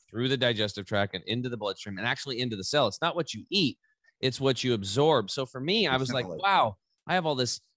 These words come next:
Speaker 1: this cellular inflammation." Like, I, I was really good at hydrating my cell. I made sure that my
Speaker 2: Right.
Speaker 1: cell had a good, uh, lipid or, or fat
Speaker 2: Yeah.
Speaker 1: membrane, um, you know, doing certain things, cleaning up my gut. But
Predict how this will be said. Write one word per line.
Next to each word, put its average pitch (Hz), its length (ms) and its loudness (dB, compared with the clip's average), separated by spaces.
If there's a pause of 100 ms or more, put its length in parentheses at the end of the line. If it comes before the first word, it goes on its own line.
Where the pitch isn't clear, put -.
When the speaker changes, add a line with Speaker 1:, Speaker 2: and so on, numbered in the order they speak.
(120)
Speaker 1:
this 135 140 -2
cellular 175 560 4
inflammation." 156 640 0
Like, 110 180 -2
I, 113 100 4
I 117 140 0
was 113 180 -2
really 160 200 0
good 147 160 2
at 104 80 -4
hydrating 156 460 0
my 147 140 -4
cell. 147 400 2
I 113 80 0
made 123 180 -4
sure - 140 -8
that 95 100 -8
my 113 100 -2
Speaker 2:
Right. 85 120 2
Speaker 1:
cell 131 180 0
had 120 180 -4
a 113 40 -4
good, 107 340 -2
uh, 92 240 0 (120)
lipid 143 240 0
or, 98 260 -2
or 95 140 -6
fat 139 320 -2 (260)
Speaker 2:
Yeah. 64 160 -16
Speaker 1:
membrane, 139 680 0 (480)
um, 110 540 2
you 135 80 -2
know, 120 200 -2
doing 156 280 4
certain 139 300 -2
things, 139 320 -2
cleaning 151 260 0
up 127 80 0
my 123 120 0
gut. 131 260 0
But 117 140 -4